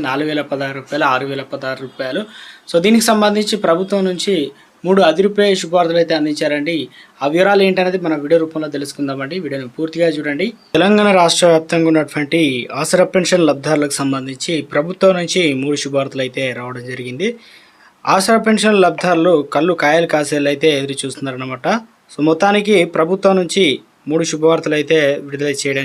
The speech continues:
జరిగిందనమాట. కొత్త పెన్షన్లు ఎప్పటి నుంచి అందిస్తారు, వాస్తవానికి ఈ నెలలోనే పెన్షన్ అందిస్తారా, ఎలా తీసుకోవాలి, ఏ తేదీ నుండి అందిస్తారు, so ఎవరెవరికి ఇస్తారు, ఏ జిల్లాల వారికి ఇస్తారు, ఏంటనేది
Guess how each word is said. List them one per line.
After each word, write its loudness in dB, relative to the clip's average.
జరిగిందనమాట. -6
కొత్త 2
పెన్షన్లు 4
ఎప్పటి -4
నుంచి -4
అందిస్తారు, 0
వాస్తవానికి 0
ఈ -2
నెలలోనే -4
పెన్షన్ -6
అందిస్తారా, -6
ఎలా 4
తీసుకోవాలి, 4
ఏ 2
తేదీ -2
నుండి 0
అందిస్తారు, -2
so 0
ఎవరెవరికి 4
ఇస్తారు, 2
ఏ 2
జిల్లాల 2
వారికి 0
ఇస్తారు, -2
ఏంటనేది -6